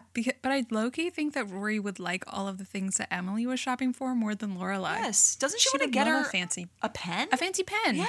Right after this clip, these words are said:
Speaker 1: Yeah, a Mont Blanc pen.
Speaker 2: Yes, she would totally love that.
Speaker 1: Rory would love that so much. She'd be like, "This is extravagant, but now I'm gonna write extravagant things."
Speaker 2: Yeah, totally
Speaker 1: That's
Speaker 2: agree.
Speaker 1: really what hindered Rory. She could have been successful as a writer if she would have had that Mont Blanc pen.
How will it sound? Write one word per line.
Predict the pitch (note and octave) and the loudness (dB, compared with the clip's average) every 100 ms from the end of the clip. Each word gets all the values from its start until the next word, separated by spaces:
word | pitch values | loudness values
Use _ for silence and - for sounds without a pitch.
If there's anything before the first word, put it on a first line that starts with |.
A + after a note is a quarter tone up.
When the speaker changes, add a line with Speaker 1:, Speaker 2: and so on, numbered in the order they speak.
| C5 | 6
Speaker 1:
Yeah, | G#3+ D#3 G#4 B3 | 6 6 6 6
a | |
Mont | G#3+ B3+ B3 | 6 2 2
Blanc | C#4+ C#4 | -2 -2
pen. | D#4+ D#4+ G3 | -2 -2 0
Speaker 2:
Yes, | F#4 D4+ F#3 - - | 0 0 2 2 4
she | - F4 | 0 0
would | A4 | -4
totally | - - G#4 A4 B4 G#4+ G#3+ | -6 0 2 4 2 0 0
love | F3 C3+ - | 0 -2 -2
that. | - - - F4 | -2 -2 -4 -4
Speaker 1:
Rory | F#4+ | -2
would | G4+ D#4+ A#3 | -2 -2 0
love | A3 A#3 A#3+ | 0 0 -2
that | A3 G3 | -2 -2
so | - G#3 G3+ | -2 -2 -2
much. | G3+ F#3 F#3 | -2 -2 -2
She'd | - B3+ | -4 0
be | |
like, | B3 | 0
"This | A#3+ B3 | 2 2
is | A3+ | 0
extravagant, | G3+ - - C4 A3 F#3 F3+ | -2 -4 0 0 0 -4 -6
but | G3 | -2
now | G#3 | 0
I'm | G#3 | 0
gonna | G3+ G3 | 0 2
write | G3+ - | 0 0
extravagant | - - F#3+ G3 G#3 G3+ | -6 -2 -2 -2 -4 -2
things." | B3+ F3+ F3+ | -2 -2 0
Speaker 2:
Yeah, | D#3+ D#3 E3 - - - - | 0 0 -2 -8 -18 -20 -8
totally | F3+ D#3+ | -6 4
Speaker 1:
That's | F3 D#3+ | 4 4
Speaker 2:
agree. | D#3+ G3+ | 0 0
Speaker 1:
really | G#3+ | 0
what | F#3+ F3+ | 0 -2
hindered | F#3+ F#3 F3+ - | -4 -4 -8 -8
Rory. | F3+ G3 G3 F#3 - | -8 -6 -6 -8 -10
She | - - A3 | -4 -4 -4
could | A3+ | -6
have | G3+ | -6
been | F#3+ | -8
successful | - F#3+ G3 - G3 | -6 -4 -4 -6 -8
as | F#3+ | -10
a | F#3 | -10
writer | F#3 F#3 G#3 G3 | -8 -6 -6 -6
if | - | -6
she | G3+ | -8
would | F#3+ | -8
have | F3+ | -8
had | F#3 F#3 | -8 -10
that | F#3 | -10
Mont | F#3+ - | -10 -10
Blanc | G3 F#3+ | -10 -12
pen. | - G3+ G#3+ G#3 | -10 -10 -8 -10